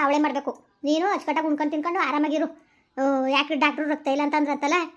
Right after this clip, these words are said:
ಅಚ್ಚುಕಟ್ಟಾಗಿ ತಿನ್ಬೇಕು ತಾನೆ, ಅಚ್ಚುಕಟ್ಟಾಗಿ ಉಣ್ಬೇಕು ತಾನೆ? ಊಟ ಮಾಡ್ತೇನೆ ಇಲ್ಲ ಅಜ್ಜಿ ಚೆನ್ನಾಗಿ, ಅದೇನೋ ಕಣಪ್ಪ ಹಂಗಂದ್ರು. ಅವಕ್ಕೆಲ್ಲ ತಲೆಗೆಡ್ಸ್ಕೊಬಾರ್ದು, ಉಣ್ಕೊಂಡ್ ತಿನ್ಕೊಂಡ್ ನೆಮ್ಮದಿಯಾಗಿ ಹೆಂಗಿರ್ಬೇಕು ಹಂಗಿರ್ಬೇಕು.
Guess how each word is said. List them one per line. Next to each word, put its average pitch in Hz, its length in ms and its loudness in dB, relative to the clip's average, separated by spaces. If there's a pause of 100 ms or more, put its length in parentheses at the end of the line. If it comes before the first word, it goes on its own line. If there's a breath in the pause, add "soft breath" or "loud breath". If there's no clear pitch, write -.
(280 soft breath)
ಅಚ್ಚುಕಟ್ಟಾಗಿ 294 300 -2
ತಿನ್ಬೇಕು 277 260 0
ತಾನೆ, 330 240 -2
ಅಚ್ಚುಕಟ್ಟಾಗಿ 285 560 -4
ಉಣ್ಬೇಕು 285 260 0
ತಾನೆ? 349 320 -2 (360)
ಊಟ 294 280 2
ಮಾಡ್ತೇನೆ 269 400 0
ಇಲ್ಲ 269 100 2
ಅಜ್ಜಿ 269 320 -2
ಚೆನ್ನಾಗಿ, 269 340 0 (520 loud breath)
ಅದೇನೋ 269 320 2
ಕಣಪ್ಪ 254 280 -4
ಹಂಗಂದ್ರು. 269 360 0
ಅವಕ್ಕೆಲ್ಲ 262 400 -8
ತಲೆಗೆಡ್ಸ್ಕೊಬಾರ್ದು, 294 580 -2
ಉಣ್ಕೊಂಡ್ 294 420 -4
ತಿನ್ಕೊಂಡ್ 320 260 -2
ನೆಮ್ಮದಿಯಾಗಿ 294 380 0
ಹೆಂಗಿರ್ಬೇಕು 302 560 -2
ಹಂಗಿರ್ಬೇಕು. 302 580 -2